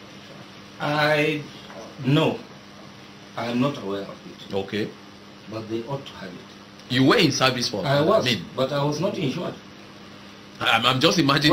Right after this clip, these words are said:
Speaker 1: When,
Speaker 2: if I, there was no
Speaker 1: when I
Speaker 2: insurance.
Speaker 1: was working with a
Speaker 2: Hmm.
Speaker 1: I was not insured. If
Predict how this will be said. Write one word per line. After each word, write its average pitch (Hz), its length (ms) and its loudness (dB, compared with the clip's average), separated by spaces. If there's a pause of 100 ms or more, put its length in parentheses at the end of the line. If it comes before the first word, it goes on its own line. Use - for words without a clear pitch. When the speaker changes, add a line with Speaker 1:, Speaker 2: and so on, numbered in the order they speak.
(140)
Speaker 1:
When, 156 80 -6 (200)
Speaker 2:
if 170 160 6
I, 165 80 6 (420)
there 131 120 6
was 117 100 4
no - 80 6
Speaker 1:
when 135 100 4
I 131 80 6
Speaker 2:
insurance. 160 260 4
Speaker 1:
was 156 140 2
working 160 320 4
with 123 200 4 (680)
a 113 140 -2 (880)
Speaker 2:
Hmm. 214 60 -2 (300)
Speaker 1:
I - 60 -10
was - 360 -14
not - 100 -14
insured. - 280 -16 (300)
If 135 80 -4